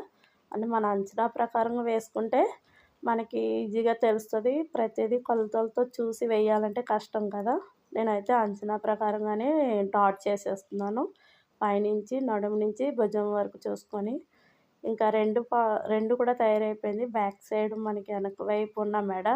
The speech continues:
నెక్ నీట్‌గా తయారైపోయింది. ఆ రెండు కూడా బాగా నీట్‌గా వచ్చినాయి లేవో మనం చూసుకుంటే మనకైతే నెక్ నీట్‌గా వచ్చింది లేదనేది మనకే తెలిసిపోతుందిగా.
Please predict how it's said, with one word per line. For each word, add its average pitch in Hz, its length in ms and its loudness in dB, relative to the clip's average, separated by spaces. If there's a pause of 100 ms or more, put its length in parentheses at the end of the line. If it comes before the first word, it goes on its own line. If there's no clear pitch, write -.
(140)
నెక్ 214 400 -8
నీట్‌గా 214 380 -2
తయారైపోయింది. 196 840 -2 (880)
ఆ 214 120 4
రెండు 202 260 2
కూడా 208 200 0
బాగా 208 260 0
నీట్‌గా 214 340 -2
వచ్చినాయి 202 380 0
లేవో 196 400 0
మనం 226 280 2
చూసుకుంటే 214 600 -4 (640)
మనకైతే 220 480 -2
నెక్ 220 420 -2
నీట్‌గా 214 400 0
వచ్చింది 208 340 -2
లేదనేది 208 500 -2
మనకే 214 400 -4
తెలిసిపోతుందిగా. 208 840 -6